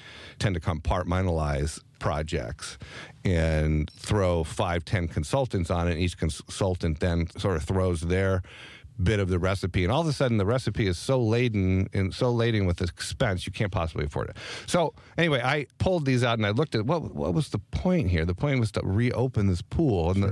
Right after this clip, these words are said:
Speaker 1: the, and the point, that's the point. And then here's the money.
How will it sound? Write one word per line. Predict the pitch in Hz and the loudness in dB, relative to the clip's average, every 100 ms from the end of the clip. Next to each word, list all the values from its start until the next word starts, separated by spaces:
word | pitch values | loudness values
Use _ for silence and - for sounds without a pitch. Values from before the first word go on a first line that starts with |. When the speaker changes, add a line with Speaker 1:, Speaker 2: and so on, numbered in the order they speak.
| 98 | 0
Speaker 1:
the, | 107 | -2
and | 110 | 0
the | |
point, | 98 139 165 | 0 0 0
that's | 123 147 - | 0 -2 -2
the | 190 | -4
point. | - 101 78 120 - _ - - - - - - - | 0 0 0 -4 -6 _ -20 -20 -20 -20 -20 -14 0
And | 123 | 2
then | 123 | 4
here's | 123 151 135 | 4 2 2
the | 139 | 2
money. | 131 85 - | 2 0 -8